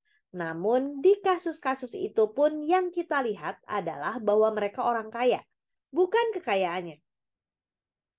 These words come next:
Kita melihat mobil yang mereka pilih untuk beli dan barangkali sekolah yang mereka pilih untuk anak. Kita tidak melihat tabungan, dana pensiun, atau portfolio investasi.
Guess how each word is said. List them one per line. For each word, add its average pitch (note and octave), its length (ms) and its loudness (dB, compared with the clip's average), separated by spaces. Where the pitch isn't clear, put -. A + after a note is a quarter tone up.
Kita D#4 260 2
melihat C4+ 380 2
mobil A3+ 340 -2
yang A3+ 140 0
mereka F#3 320 -6
pilih G#3 320 2
untuk G3 240 -4
beli G#3+ 400 2
dan E3+ 240 -6
barangkali F3 560 -2
sekolah D#4 560 -2
yang A3+ 180 -2
mereka G3+ 380 -6
pilih A3 260 2
untuk F#3 300 -6
anak. D#3 260 -10
Kita D4+ 240 0
tidak G#3+ 320 2
melihat G3 240 -2
tabungan, A#3 640 -2
dana E4+ 320 0
pensiun, D#4+ 560 -2
atau B3 560 0
portfolio G3+ 640 0
investasi. F3 720 -8